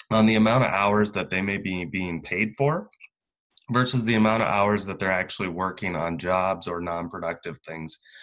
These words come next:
within their operations as well. It really gives you that visual to understand your numbers and really better understand what's going on a day-to-day basis. The reporting application also allows you to apply simple rounding rules to the data based on fifteen minute increments. So,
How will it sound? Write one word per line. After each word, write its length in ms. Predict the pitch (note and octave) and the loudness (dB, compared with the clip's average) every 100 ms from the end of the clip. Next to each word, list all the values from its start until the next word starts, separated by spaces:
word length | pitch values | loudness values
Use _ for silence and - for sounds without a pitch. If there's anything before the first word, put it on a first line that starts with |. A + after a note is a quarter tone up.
| - - _ - | -20 -20 _ -2
within 320 | G#2+ A#2 A#2+ | 2 4 6
their 200 | A2 G2 | 6 4
operations 840 | F2 F#2 E2+ E2+ F2 - E2 D#2 | 4 0 0 0 0 -2 -6 -8
as 140 | D#2+ - | -8 -8
well. 300 | E2+ E2 D2 - - - - | -4 -4 -6 -12 -20 -14 -4
It 60 | |
really 340 | A2+ B2 C#3+ C#3 | 2 4 6 4
gives 260 | A#2+ A#2 | 2 0
you 120 | A2 G#2 | 2 4
that 280 | G2 F#2+ | 4 2
visual 420 | F2+ G2+ G2 F2+ F2+ | 2 0 0 -2 -2
to 220 | F#2+ - | -2 0
understand 680 | F#2 G#2 G#2 G#2 G2 F#2 F2+ | 2 4 2 2 0 0 0
your 100 | F2 | -2
numbers 560 | E2+ E2+ E2+ E2 D#2+ - | 0 0 -2 -4 -6 -8
and 160 | F2 F2 | -8 -4
really 160 | G2 | -4
better 320 | F#2+ F2+ F2+ F2+ | -2 0 0 0
understand 560 | F2 E2+ - D#2+ D#2+ | -2 -4 -2 -4 -4
what's 200 | D#2+ D2+ | -6 -8
going 300 | - E2+ D#2+ | -8 -6 -6
on 140 | D#2+ D#2+ | -6 -8
a 60 | |
day-to-day 460 | D#2 D#2+ D#2+ D#2 D2+ C#2+ | -10 -10 -10 -12 -16 -14
basis. 580 | D#2+ D#2+ - A1 - _ _ _ _ _ _ - - - - - _ | -12 -10 -12 -12 -14 _ _ _ _ _ _ -18 -18 -20 -20 -20 _
The 100 | B2 | 4
reporting 460 | C3+ C#3 D#3+ F#3 F#3+ | 4 4 4 6 6
application 640 | C#3+ - - G#2 G#2 G#2 | 4 2 0 0 0 2
also 340 | G2 G#2 A#2 A2 | 4 4 4 2
allows 400 | F#2+ F#2 F#2 F#2+ | 4 2 0 -2
you 80 | F#2+ | -2
to 100 | F2+ | -4
apply 340 | E2+ F#2+ F2+ | -2 0 0
simple 420 | F2 - G2+ F#2 | -2 -4 -4 -4
rounding 540 | F2+ E2 E2+ E2+ F2 E2 | -2 0 0 -2 -4 -4
rules 460 | E2 D#2 D#2 D2+ | -4 -4 -6 -8
to 100 | - | -10
the 100 | E2+ | -6
data 360 | D#2 E2 E2+ E2 | -4 -2 -2 -2
based 420 | D2+ E2+ E2+ - | -4 -4 -4 -4
on 180 | E2+ D#2+ | -4 -4
fifteen 460 | D#2 F#2+ - G2 F2+ | -8 -8 -6 -4 -4
minute 240 | F2 D#2 | -4 -4
increments. 680 | - F2+ - E2+ D2+ C#2+ - | -6 -8 -6 -6 -4 -4 -2
So, 240 | F2+ E2 | 0 -2